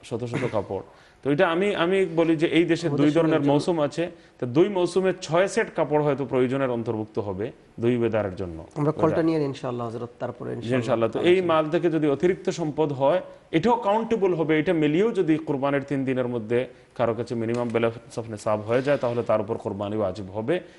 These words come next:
Speaker 1: এবং এই নিসাবের উপর বছর অতিক্রান্ত হওয়ার শর্ত কোরবানির ওয়াজিব হওয়ার ক্ষেত্রে নেই।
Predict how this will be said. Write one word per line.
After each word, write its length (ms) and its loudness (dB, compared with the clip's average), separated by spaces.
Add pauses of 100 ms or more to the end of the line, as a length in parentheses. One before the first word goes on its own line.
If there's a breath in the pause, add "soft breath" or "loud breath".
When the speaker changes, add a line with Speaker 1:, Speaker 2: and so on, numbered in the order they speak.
(140 loud breath)
Speaker 1:
এবং 280 -2
এই 140 0
নিসাবের 400 0
উপর 180 -2
বছর 300 -2
অতিক্রান্ত 440 -4
হওয়ার 300 0
শর্ত 400 -2 (540 loud breath)
কোরবানির 440 0
ওয়াজিব 300 0
হওয়ার 180 -2
ক্ষেত্রে 320 -8
নেই। 240 -8